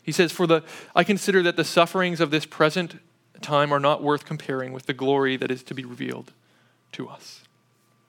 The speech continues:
So there's this thing we look forward to. But then he says there's also something we need to remember. There's a warning. The third motivation, we will be denied if we deny him.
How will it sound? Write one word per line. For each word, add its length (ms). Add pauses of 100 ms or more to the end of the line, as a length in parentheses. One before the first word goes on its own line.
(1300)
So 160
there's 200
this 180
thing 160
we 100
look 140
forward 380
to. 100
But 160
then 420 (240)
he 140
says 260
there's 200
also 340
something 400
we 100
need 160
to 120
remember. 460 (280)
There's 160
a 40
warning. 540 (1080)
The 100
third 240
motivation, 600 (800)
we 140
will 140
be 160
denied 640 (720)
if 160
we 200
deny 420
him. 380